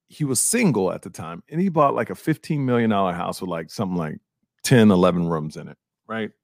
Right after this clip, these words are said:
And I used to, and he had a lot of money, though. That was nothing to him. And I went, and I asked him one day, I said, "Yo, man, you're single. Why you buying a fourteen, fifteen million dollar house?" And then, it, you know, he broke it down for me. He goes,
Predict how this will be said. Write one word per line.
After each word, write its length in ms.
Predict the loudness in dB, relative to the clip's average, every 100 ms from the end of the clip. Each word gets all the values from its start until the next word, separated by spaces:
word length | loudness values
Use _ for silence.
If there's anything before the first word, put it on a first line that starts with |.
| _ _ _ _ _ _ _ _ _ _ _ _
And 300 | 2 4 2
I 80 | 2
used 260 | 2 2
to, 260 | 2 0 -2 -8 _
and 120 | 4
he 100 | 8
had 120 | 8 8
a 60 |
lot 180 | 8 8
of 60 | 6
money, 220 | 2 -2
though. 100 | 0
That 220 | 4 6
was 200 | 6 4
nothing 500 | 4 4 4 0 -10
to 140 | -14
him. 260 | -16 -18 _ _ _ _ _ _ _
And 120 | -6
I 80 | -2
went, 360 | -2 -2 -2 -6 _ _ _ _ _
and 80 | -4
I 60 | 0
asked 320 | 0 -2 -2
him 80 | 2
one 180 | 4
day, 220 | 4 4 2
I 120 | -2 _ _ _ _ _ _
said, 120 | 0
"Yo, 280 | 4 4 2
man, 360 | 2 0 0
you're 100 | -2
single. 520 | -2 0 2 4 2
Why 120 | 2 -4
you 140 | -4
buying 280 | -4 -2 -4
a 40 |
fourteen, 560 | -8 -4 -4 -2 -4 -4
fifteen 400 | -4 -6 -2 0
million 220 | 0 0
dollar 200 | 2 2
house?" 360 | 0 -2 -4 -12 _ _ _ _
And 120 | 4 6
then, 140 | 8
it, 120 | 6
you 140 | 6 6
know, 140 | 8
he 140 | 8
broke 260 | 6 6 6
it 40 |
down 140 | 6 6
for 120 | 6
me. 60 | 4
He 60 |
goes, 220 | 6 4